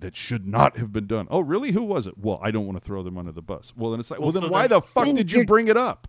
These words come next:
Speaker 2: Well, so
Speaker 3: Yeah.
Speaker 2: hold on then. Well,
Speaker 3: It's
Speaker 2: hold on. Let me
Speaker 3: gossip
Speaker 2: ask you
Speaker 3: at
Speaker 2: this.
Speaker 3: that point.
Speaker 2: Well, hold on.
Speaker 1: Yes.
Speaker 2: Let me ask you this. Let me ask you this then.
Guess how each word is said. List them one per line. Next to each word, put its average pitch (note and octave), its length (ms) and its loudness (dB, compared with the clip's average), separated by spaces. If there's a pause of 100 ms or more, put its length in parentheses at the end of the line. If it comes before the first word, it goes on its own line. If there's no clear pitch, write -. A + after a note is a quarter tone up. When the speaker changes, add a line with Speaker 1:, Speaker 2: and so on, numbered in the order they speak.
Speaker 2:
Well, D#3 160 -6
so - 160 0
Speaker 3:
Yeah. F3+ 80 4
Speaker 2:
hold F3+ 180 0
on F#3+ 140 -2
then. C3 280 -6
Well, D3 100 0
Speaker 3:
It's - 60 2
Speaker 2:
hold F3 120 0
on. D#3+ 80 2
Let F#3+ 180 4
me F3+ 80 0
Speaker 3:
gossip E3+ 140 0
Speaker 2:
ask - 100 -10
you F#3 40 -8
Speaker 3:
at D#3 80 -8
Speaker 2:
this. D3+ 200 -4
Speaker 3:
that - 60 -20
point. C3 280 -10 (180)
Speaker 2:
Well, D#3 220 2
hold G3 140 2
on. D3+ 60 2
Speaker 1:
Yes. C#3 60 -6
Speaker 2:
Let D3+ 80 -8
me E3 100 -4
ask D#3+ 200 -8
you E3 80 -10
this. F#3+ 200 -2
Let D#3+ 100 -8
me F3+ 100 -2
ask F3 220 -6
you E3 80 -4
this G3 220 -2
then. B2 260 -6